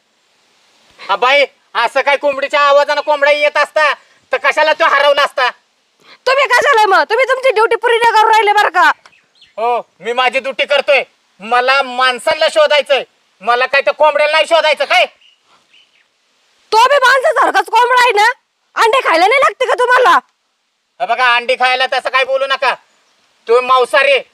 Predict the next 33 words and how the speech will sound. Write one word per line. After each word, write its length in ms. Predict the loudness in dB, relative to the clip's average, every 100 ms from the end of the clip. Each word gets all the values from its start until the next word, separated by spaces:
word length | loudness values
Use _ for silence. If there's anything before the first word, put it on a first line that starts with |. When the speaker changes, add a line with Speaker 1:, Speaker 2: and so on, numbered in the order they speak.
| -10
Speaker 1:
आणि 160 | -8 0
माणूस 340 | 0 0 -2
त्याला 160 | -2 0
खाल्ल्याशिवाय 420 | -2 -2 0 0
राहणार 360 | 0 0 -2 -2
नाही. 180 | -4 -6 _ -20 _ _ -20 _ -20 -20 _ _ _ _ _ _ -4
Speaker 2:
नाही, 280 | 2 2
नाही, 100 | 2
तुम्ही 200 | 0 -2
माझा 220 | 0 0 0
कोंबडा 380 | 0 0 2
शोधून 340 | 2 0 -2 0
द्या, 120 | 0
माझी 260 | 2 0 -2
कोंबडी 340 | 0 0 0 0
नाही 140 | 0
तर 140 | 0 -2
तुमच्या 240 | 0 0 2
डोक्यावर 340 | 2 2 0
बसून 300 | 0 -2 0
हागल 320 | -2 0 0
बरं 160 | 0 -2
का? 280 | 0 0 0 _ _ _ _ -8
Speaker 1:
हो 200 | -4 -2
बाई, 260 | -2 -2 -6
तुम्ही 460 | _ _ -14 -6
माझं 260 | -2 0 0
लय 140 | -2
डोकं 280 | 2 0 0
फिरवायला 340 | -2 -2 0
लागलाय 180 | 0 0
बरं 160 | 0
का? 120 | -2